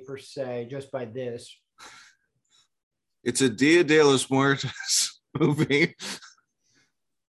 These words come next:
Speaker 2: No, it's a, uh,
Speaker 1: Could have been.
Speaker 2: someone finds a body in their house, and the house possesses the body. And I'm really, I already think I might know what this is,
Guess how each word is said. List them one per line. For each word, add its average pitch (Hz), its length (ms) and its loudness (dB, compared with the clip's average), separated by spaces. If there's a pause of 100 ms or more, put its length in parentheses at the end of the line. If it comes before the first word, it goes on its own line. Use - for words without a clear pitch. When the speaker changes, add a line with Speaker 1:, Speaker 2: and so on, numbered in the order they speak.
(1000)
Speaker 2:
No, 87 280 -4
it's - 200 -8
a, 101 240 4
uh, 98 440 0 (440)
Speaker 1:
Could 180 80 -2
have - 80 -8
been. 190 120 -10 (300)
Speaker 2:
someone 156 440 2
finds 147 360 2
a 143 60 2
body 107 480 0 (760)
in 104 140 -6
their 104 120 -2
house, 87 580 -4 (340)
and 92 140 -6
the 92 60 -6
house 98 400 -2
possesses 95 480 -4
the 85 60 -8
body. 80 460 -4 (880)
And 87 140 -8
I'm 87 320 -8
really, 110 640 2 (1400)
I 98 80 -2
already 120 200 4
think 110 240 0
I 107 80 4
might 104 280 2
know 104 140 0
what 92 220 2
this 92 180 -4
is, 85 560 -2